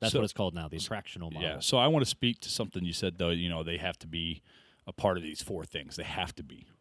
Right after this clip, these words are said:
Speaker 1: Yep.
Speaker 2: right, in order to be considered a member. There's no membership or covenant thing to sign or to commit to.
Speaker 1: Yep, correct.
Speaker 2: Um, you have to be careful, 'cause we have one end where you have people that get in a small group in a membership,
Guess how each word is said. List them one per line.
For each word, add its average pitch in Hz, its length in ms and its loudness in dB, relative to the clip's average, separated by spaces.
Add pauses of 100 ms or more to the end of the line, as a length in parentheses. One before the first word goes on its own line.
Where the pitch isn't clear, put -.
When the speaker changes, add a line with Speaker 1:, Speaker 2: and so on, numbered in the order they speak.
(120)
Speaker 1:
Yep. 82 100 -2
Speaker 2:
right, 90 160 -4
in 101 120 2
order 98 220 4
to 92 60 4
be 92 120 6
considered 87 420 0
a 85 40 -6
member. 80 340 -6
There's 82 280 -6
no 85 120 0
membership 82 540 -6
or 76 100 -8
covenant 78 380 -6 (400)
thing 85 220 -2
to 76 60 -10
sign 78 440 -4 (340)
or 87 140 -6
to - 140 -12
commit - 260 -8
to. 78 240 -8
Speaker 1:
Yep, - 120 0 (140)
correct. - 260 -4 (220)
Speaker 2:
Um, 80 400 -4 (840)
you - 120 -6
have - 400 -2
to 131 80 -6
be 147 140 -6
careful, 90 500 -8 (420)
'cause - 120 -12
we 95 100 -2
have 98 120 0
one 110 220 2
end 95 180 0
where 90 120 0
you 87 100 -2
have 95 200 0
people 98 400 0
that 90 180 -6 (360)
get 107 140 6
in 95 80 -8
a 82 40 -4
small 95 240 2
group 95 180 -4
in 87 80 -4
a - 20 -4
membership, 92 560 0